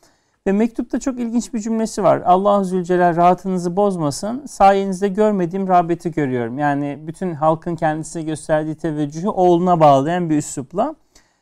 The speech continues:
Sonra, e, kendisinin ifadesi çok ilginç. "Benim Nurum efendim, Eyülük haberini isterim oğluna.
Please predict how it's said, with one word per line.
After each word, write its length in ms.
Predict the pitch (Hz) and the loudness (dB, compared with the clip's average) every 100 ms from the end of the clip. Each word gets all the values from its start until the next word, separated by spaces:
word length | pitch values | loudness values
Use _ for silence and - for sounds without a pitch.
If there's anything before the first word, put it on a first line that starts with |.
| _ _ | _ _
Sonra, 560 | - 254 208 220 311 - _ _ _ _ _ _ - - | 0 2 4 4 4 -4 _ _ _ _ _ _ -10 0
e, 260 | 180 180 | 4 4
kendisinin 420 | 180 196 208 226 | 4 0 0 -2
ifadesi 380 | 208 208 202 208 | 2 4 4 -2
çok 200 | - 220 | -6 -8
ilginç. 220 | 190 156 143 | -8 -8 -6
"Benim 260 | 196 208 196 | -2 0 2
Nurum 300 | 196 208 208 | 2 2 0
efendim, 520 | 185 170 156 143 147 | -2 0 0 0 -2
Eyülük 460 | 180 190 196 220 - - | 2 2 0 -4 -6 0
haberini 440 | 165 165 160 160 | 0 2 -2 -4
isterim 560 | 156 - - 170 170 240 _ _ | -6 -8 -4 -4 -4 -10 _ _
oğluna. 540 | 165 151 139 135 208 | -2 0 0 -4 -6